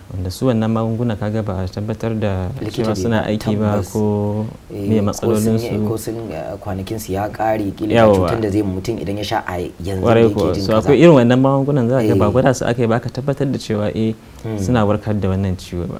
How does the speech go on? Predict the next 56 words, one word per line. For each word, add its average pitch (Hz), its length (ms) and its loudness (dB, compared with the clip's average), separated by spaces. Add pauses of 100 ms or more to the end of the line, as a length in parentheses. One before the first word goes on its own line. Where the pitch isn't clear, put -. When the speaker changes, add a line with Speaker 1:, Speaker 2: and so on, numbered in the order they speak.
Speaker 2:
Tabbas. 80 640 -10
Speaker 1:
Za 127 100 -4
ka 135 80 -4
ga 127 140 2
mutum 117 260 0
ya 110 140 0
je 110 180 -2
yana 110 160 0
ta - 80 -14
shan 131 160 -6
wannan 113 180 0
magani, 113 460 0
Speaker 2:
Mm. 92 480 -6
Speaker 1:
amma 113 120 -2
a 95 40 -4
ƙarshe 92 320 -6
dai 104 100 -2
ba 92 120 -2
a 85 40 -4
samu, 104 600 -2 (320)
ah, 95 160 -6
waraka 101 340 -2
ba 92 140 -4 (160)
ta 120 80 -4
wannan 92 220 0
Speaker 2:
Mm. - 20 -4
Speaker 1:
ciwon. 87 220 -8 (100)
Kuma 120 160 -2
mutum 110 220 -2
zai 110 100 0
Speaker 2:
Mm. 90 40 -8
Speaker 1:
ci 113 120 0
gaba 107 240 0
da 101 80 0
mu'amala 101 480 0
da 90 100 -4
iyalin 107 360 -2
shi, 113 160 -4 (180)
Speaker 2:
Mm. 92 400 -6
Speaker 1:
kuma 107 140 -2
ya 98 60 0
kasance 98 360 -4
a 101 140 -2
ƙarshe 107 500 -2
an 107 120 -2
samu 95 340 -2
wannan, 92 480 -2
ah, 87 320 -4 (340)
matsala 101 360 -6
ta 95 100 -8
infection. 92 480 -6
Speaker 2:
Mm. 82 580 -12
Speaker 1:
Yawa. 95 220 -4 (960)
So, - 240 -2
abin 120 260 4
da, 98 400 0